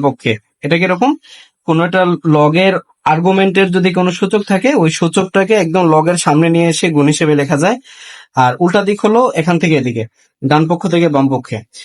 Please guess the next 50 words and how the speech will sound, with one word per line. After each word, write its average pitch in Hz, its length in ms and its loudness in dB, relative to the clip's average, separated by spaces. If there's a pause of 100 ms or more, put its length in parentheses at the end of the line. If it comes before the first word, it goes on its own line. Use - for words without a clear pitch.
(1300)
আর্গুমেন্টের 185 400 2
সূচক 196 340 0
থাকলে 214 220 0
সূচককে 208 480 -2
যেমন 208 220 2
একদম 175 420 0
সামনে 175 380 0
এনে 190 160 2
গুণ 165 140 0
হিসেবে 185 260 0
লেখা 185 200 -2
যায়, 214 160 0
তেমনি 180 240 0 (100)
একদম 170 280 0
সামনে 185 380 0
কোনো 180 180 0
কিছু 196 180 -2
গুণ 175 160 2
থাকলে 190 280 -2 (460)
সেটাকে 180 400 -2
টেনে 190 280 2
নিয়ে 190 220 2
আর্গুমেন্টের 170 500 2
মাথায়, 165 320 0 (300)
মা-, 147 320 2
মাথায় 160 220 0
তুলে 156 200 2
দেওয়া 139 220 2
যায়, 160 120 0
মানে 160 180 2
সূচক 156 280 -2
হিসেবে 147 260 -2
লেখা 120 200 -4
যায়। 165 180 -12 (440)
এই 151 120 0
কাজটা 160 280 -2
করেছি 147 280 0
এখানে, 143 320 0
এই 190 80 0
যে 156 80 2
লগের 139 260 2
সামনে 147 320 2
গুণ 147 200 2
আছে, 151 220 0
গুণটাকে 143 460 0
নিয়ে 151 180 2
একদম 139 320 0
সামনে 127 300 -2
নিয়ে 123 160 -2
গেলাম, 110 200 -4